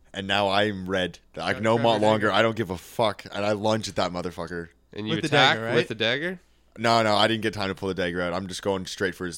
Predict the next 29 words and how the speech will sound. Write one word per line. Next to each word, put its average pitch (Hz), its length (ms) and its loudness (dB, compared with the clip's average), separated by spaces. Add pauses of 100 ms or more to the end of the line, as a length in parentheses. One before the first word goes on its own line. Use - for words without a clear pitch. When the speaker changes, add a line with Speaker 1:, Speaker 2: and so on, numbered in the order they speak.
Speaker 3:
All 104 80 0
Speaker 1:
throat. 113 100 2
Speaker 3:
right, 127 140 4
so 123 120 -6
just 107 160 -6
roll 120 180 4
a - 20 -2
D 117 160 -2
six - 280 -4
plus - 300 -6
your 120 140 -4
Speaker 2:
Well, - 100 -4
you, 107 100 0
Speaker 3:
attack. 92 140 -8
Speaker 2:
you, 202 240 0
he 392 260 -2
should 226 200 0
have 165 80 -8
decided 156 320 0
whether 156 160 2
or - 40 0
not 147 120 -2
you 147 140 -2
had 147 100 -4
time 143 220 -2
for 135 120 -10
a 127 60 -8
dagger. 165 240 2
Speaker 1:
No, 123 180 4